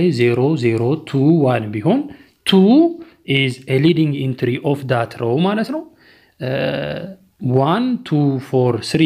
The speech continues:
ቢሆን ደግሞ እቺ ዋን ቀድማ ያለችው ነን ዜሮዋ it is, እ፣ a leading entry ማለት ነች። ስለዚህ እነዚህ ነን ዜሮ የሆኑት ከላይ የተቀመጡት፣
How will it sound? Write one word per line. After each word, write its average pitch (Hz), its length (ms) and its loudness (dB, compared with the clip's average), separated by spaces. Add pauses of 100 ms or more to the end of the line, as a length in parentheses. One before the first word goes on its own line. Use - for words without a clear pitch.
ቢሆን 120 280 -4
ደግሞ 139 240 -2 (180)
እቺ 170 180 -2 (180)
ዋን 151 320 2
ቀድማ 147 340 -2
ያለችው 113 500 -4
ነን 165 200 0
ዜሮዋ 202 300 0 (340)
it 120 140 -4
is, 123 160 0 (160)
እ፣ 123 140 0 (120)
a 127 120 0
leading 135 380 2
entry 120 320 0
ማለት 113 280 0
ነች። 123 160 -8 (300)
ስለዚህ 185 400 0 (140)
እነዚህ 151 520 2 (340)
ነን 170 280 4
ዜሮ 160 240 2 (100)
የሆኑት 131 500 -2
ከላይ 147 360 -2
የተቀመጡት፣ 131 800 -4